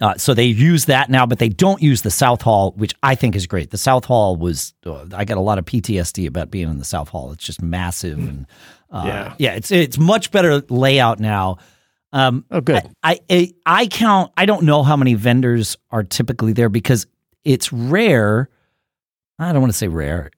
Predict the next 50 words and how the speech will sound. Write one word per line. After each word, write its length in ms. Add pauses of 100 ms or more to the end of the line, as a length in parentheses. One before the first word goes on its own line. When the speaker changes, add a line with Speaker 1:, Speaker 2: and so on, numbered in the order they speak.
(160)
Speaker 1:
it, 160 (100)
it 120
is 200
uncommon 840
for 180
me 320
to 140
be 480 (180)
on 160
the 80
show 240
floor. 420 (460)
I 200
go 220
because 360
I'm, 260 (140)
I'm 240
media, 640 (400)
and 140 (100)
I 140
am 200
interested 440
in 200
meeting 300
with 160
people 320
that 160
want 320
to 100
meet 260
with 120
the 80
media. 480 (180)
That 180
rarely 580
is 100
the 100
case 500
on 120
the 60
show 280
floor. 320
People 280
on 60
the 80
show 220
floor 220
wanna 200
meet 220
with 260